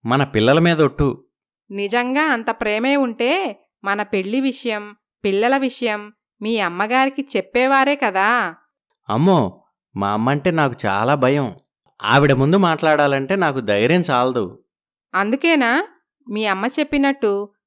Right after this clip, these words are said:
Speaker 2: నేను పిల్లలు ఉండి కూడా మమ్మల్ని పట్టించుకోకుండా ఇంకో పెళ్లి చేసుకున్నారు?
Speaker 1: ఏం చేయమంటావు? నా పరిస్థితి కుడితిలో పడ్డ ఎలుకలాగా తయారైంది.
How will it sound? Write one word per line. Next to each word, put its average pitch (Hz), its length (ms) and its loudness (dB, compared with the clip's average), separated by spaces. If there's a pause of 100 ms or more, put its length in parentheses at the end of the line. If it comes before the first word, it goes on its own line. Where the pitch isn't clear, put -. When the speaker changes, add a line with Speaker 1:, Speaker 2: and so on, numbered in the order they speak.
(120)
Speaker 2:
నేను 220 420 0
పిల్లలు 262 420 0
ఉండి 226 340 0
కూడా 269 400 0 (300)
మమ్మల్ని 226 380 2
పట్టించుకోకుండా 277 1080 0
ఇంకో 220 280 -2
పెళ్లి 277 320 0
చేసుకున్నారు? 285 640 0 (540)
Speaker 1:
ఏం 110 380 0
చేయమంటావు? 107 640 0 (500)
నా 104 160 0
పరిస్థితి 107 480 -2
కుడితిలో 135 460 0
పడ్డ 120 220 2
ఎలుకలాగా 131 520 2
తయారైంది. 110 720 0